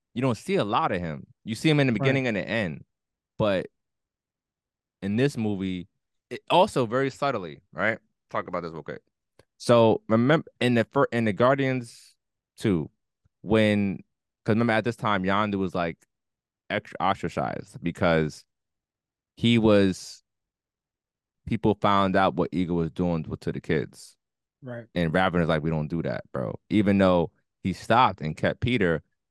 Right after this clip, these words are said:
Speaker 1: they found out and it was like, "It doesn't matter that you stopped. You were doing this stuff and you, you know, you, you, you were an accessory to the crime."
Speaker 2: Mm-hmm.
Speaker 1: And I, when he walked up, he was like, "Oh, I told my girl," I forgot the name.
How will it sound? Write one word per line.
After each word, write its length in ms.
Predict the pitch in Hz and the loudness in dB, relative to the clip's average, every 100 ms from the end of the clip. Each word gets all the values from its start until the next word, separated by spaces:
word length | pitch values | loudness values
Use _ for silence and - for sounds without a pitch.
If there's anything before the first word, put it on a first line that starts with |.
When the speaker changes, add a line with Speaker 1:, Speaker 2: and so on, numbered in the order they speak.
| _ _ | _ _
Speaker 1:
they 160 | 107 | 0
found 340 | 98 92 87 90 | 2 0 0 2
out 100 | 92 | 2
and 80 | 87 | 2
it 60 | |
was 100 | 85 | 0
like, 180 | 82 73 | -2 -4
"It 80 | 82 | -2
doesn't 280 | 90 87 82 | -2 0 -2
matter 220 | 90 87 | -2 -2
that 200 | 80 - | -4 -6
you 60 | - | -12
stopped. 320 | - 98 82 | -4 -2 -2
You 160 | 95 | -4
were 140 | 87 82 | -2 -4
doing 340 | 69 107 98 | -2 -2 -2
this 160 | 87 78 | -4 -8
stuff 240 | - 80 - | -8 -8 -6
and 140 | 85 | -8
you, 120 | 85 - | -8 -8
you 120 | 90 | -6
know, 280 | 78 60 - _ _ | -6 -6 -12 _ _
you, 300 | 101 104 73 - _ | -2 -2 -2 -12 _
you, 100 | 101 101 - | -4 -4 -2
you 120 | 104 | 0
were 100 | 95 | 2
an 60 | 85 | 0
accessory 460 | - 113 - 80 | 0 -2 -2 -8
to 100 | - | -10
the 60 | - | -8
crime." 340 | 104 101 104 - _ _ - _ 165 | -6 -6 -8 -16 _ _ -20 _ -14
Speaker 2:
Mm-hmm. 260 | 139 135 139 | -12 -12 -12
Speaker 1:
And 400 | - 95 90 87 - | -6 -4 -2 -4 -4
I, 100 | 92 | -2
when 120 | 107 | 0
he 120 | 113 | 0
walked 400 | 101 107 104 - | 0 2 2 0
up, 140 | 120 120 | -2 -2
he 120 | 107 | -2
was 180 | 98 87 | -2 -2
like, 220 | 78 - | -6 -2
"Oh, 300 | 101 110 107 | 0 2 4
I 160 | 95 92 | 2 2
told 360 | 110 101 101 | -2 -2 -2
my 200 | 95 92 | -4 -4
girl," 320 | - 90 95 - | -4 -2 -2 -4
I 80 | |
forgot 320 | 87 - 85 80 | -8 -4 -4 -4
the 100 | 76 | -8
name. 420 | 80 76 69 | -8 -8 -10